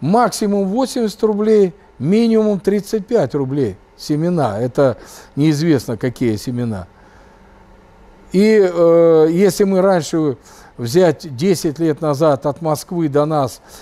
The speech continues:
семена мы везли тридцать пять тысяч, сорок тысяч фура, в этом году восемьдесят. Восемьдесят. И разговаривать не хотят. А где и сто? Не хотят разговаривать абсолютно. Говорят, всё дорожает, всё дорожает.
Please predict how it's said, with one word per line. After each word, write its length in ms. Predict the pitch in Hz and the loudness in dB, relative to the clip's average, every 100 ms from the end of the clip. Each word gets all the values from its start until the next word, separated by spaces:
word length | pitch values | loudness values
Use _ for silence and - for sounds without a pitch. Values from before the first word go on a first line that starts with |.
| - | -18
семена 540 | - 160 151 165 160 143 | -4 -2 0 0 0 0
мы 160 | 143 | 0
везли 360 | 143 139 131 143 | 0 0 0 -4
тридцать 460 | - 156 - 147 | -2 -4 -4 -8
пять 400 | - 214 208 - _ - - - | 0 2 2 -2 _ -20 -20 -6
тысяч, 400 | 196 175 180 139 | -2 -2 -2 -4
сорок 380 | - 185 170 139 | 0 2 2 -2
тысяч 360 | 180 147 156 | -6 -6 -8
фура, 460 | - 180 170 143 135 _ _ _ - | -8 -6 -2 -2 -4 _ _ _ -10
в 140 | 113 | 0
этом 280 | 180 196 175 | 0 2 0
году 240 | 165 156 139 | -2 -2 -4
восемьдесят. 840 | 123 175 170 - 113 101 - - _ _ _ _ _ _ _ _ _ _ _ _ - | -2 0 0 -2 -10 -10 -16 -20 _ _ _ _ _ _ _ _ _ _ _ _ -12
Восемьдесят. 920 | 117 196 262 - 151 120 104 120 104 | -6 0 0 2 -2 -2 -6 -6 -2
И 40 | |
разговаривать 640 | 180 175 196 208 170 131 131 | 0 2 2 2 2 0 -4
не 80 | |
хотят. 220 | 120 123 123 | -8 -2 0
А 120 | 151 | 0
где 180 | 160 190 | 0 -4
и 80 | |
сто? 440 | 160 - - 135 95 _ _ _ _ _ - | -4 -6 -2 -2 -2 _ _ _ _ _ -4
Не 140 | 160 | -4
хотят 480 | - 226 - 247 180 | 0 -2 0 -2 0
разговаривать 640 | 165 147 190 214 131 113 | -4 -2 -2 -2 -2 -6
абсолютно. 600 | 151 139 190 190 151 123 | -8 -6 -6 -4 -6 -6
Говорят, 240 | 110 127 113 | -4 -4 -6
всё 400 | 131 110 220 202 | -12 -4 0 2
дорожает, 680 | 160 160 156 196 190 151 | 2 0 0 0 0 0
всё 140 | - 156 | -4 -4
дорожает. 480 | 147 147 131 120 | -2 -2 -2 -4